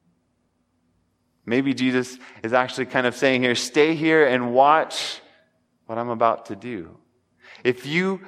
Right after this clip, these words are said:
observe how I am going to deal with this situation, it will give you strength to stand when you are facing a trial."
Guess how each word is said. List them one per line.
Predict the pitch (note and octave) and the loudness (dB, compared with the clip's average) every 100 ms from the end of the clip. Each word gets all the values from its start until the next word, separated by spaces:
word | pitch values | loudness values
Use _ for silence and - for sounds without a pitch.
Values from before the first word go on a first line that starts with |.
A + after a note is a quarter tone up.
| - | -4
observe | - B2+ A#2 A2+ D#3 D3+ C3+ B2 A2 | -2 -2 -2 2 6 6 6 4 0
how | G#2 C#3 C3 - - | 0 2 2 0 -4
I | C3 D#3+ E3+ | 2 4 4
am | E3 D3 C3+ | 2 -2 0
going | C#3+ C#3+ C#3+ C#3 | 2 2 0 -4
to | - C#3 C3 C3 - _ _ _ | -6 -4 -4 -8 -20 _ _ _
deal | - D#3 F3 D#3+ | -6 0 2 2
with | C#3+ | 0
this | B2+ B2+ | -2 -6
situation, | - B2 - A2+ G#2 G#2 - F#2 E2 E2+ _ | -8 -12 -10 -6 -6 -8 -12 -16 -18 -20 _
it | A2 | -10
will | A2 | -8
give | G#2 - C3+ B2+ | -10 -8 -8 -8
you | B2+ | -12
strength | A#2+ - A2+ G2+ - - _ | -12 -8 -8 -8 -12 -20 _
to | - | -20
stand | F#2 - B2 A2+ F2+ F2 | -20 -16 -12 -10 -10 -10
when | E2+ E2 | -12 -12
you | F2 B2+ | -8 -4
are | A2 | -4
facing | F2+ F#2 E2+ - E2 | -6 -8 -10 -12 -16
a | D#2 | -16
trial." | - D#2+ D2+ D2 | -14 -12 -12 -14